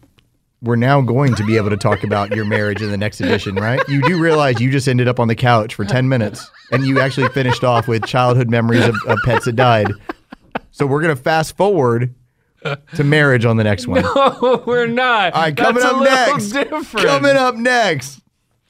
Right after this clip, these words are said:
Speaker 1: You got
Speaker 2: Hey,
Speaker 1: a new
Speaker 2: Hoyt,
Speaker 1: football
Speaker 2: your
Speaker 1: coach
Speaker 2: wife's
Speaker 1: over there.
Speaker 2: banging somebody.
Speaker 1: Is that
Speaker 2: That
Speaker 1: it?
Speaker 2: compares to Cozy. No, it doesn't.
Speaker 1: Coming up next.
Speaker 2: It's not the same at all.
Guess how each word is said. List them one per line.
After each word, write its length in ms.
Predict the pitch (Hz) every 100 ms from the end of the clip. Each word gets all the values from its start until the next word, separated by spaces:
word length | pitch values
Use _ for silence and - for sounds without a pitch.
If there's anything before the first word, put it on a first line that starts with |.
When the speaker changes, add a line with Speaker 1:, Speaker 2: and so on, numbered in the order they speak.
| _ _ _
Speaker 1:
You 120 | 196
got 60 | 190
Speaker 2:
Hey, 40 |
Speaker 1:
a 40 | 196
new 60 | 214
Speaker 2:
Hoyt, 140 | 214
Speaker 1:
football 160 | 202 262
Speaker 2:
your 80 | 247
Speaker 1:
coach 80 | 202
Speaker 2:
wife's 240 | 220 220
Speaker 1:
over 180 | 247 240
there. 280 | 233 214 190
Speaker 2:
banging 480 | 214 233 214 196
somebody. 720 | 165 202 185 180 170 160 151 143 139
Speaker 1:
Is 120 | -
that 220 | 233 254 262
Speaker 2:
That 140 | 269
Speaker 1:
it? 60 | 277
Speaker 2:
compares 420 | 269 294 240 240
to 100 | 254 240
Cozy. 580 | 214 226 214 175 143
No, 380 | 135 202 262 226
it 120 | 220
doesn't. 640 | 190 233 202 165 143 131 139
Speaker 1:
Coming 200 | 139 120
up 40 |
next. 260 | - - - _ _ _ _ _ _ _ _ _ _ _
Speaker 2:
It's 140 | _ -
not 180 | 240 196
the 100 | 208
same 340 | - 233 220
at 80 | 220
all. 560 | 247 202 139 120 147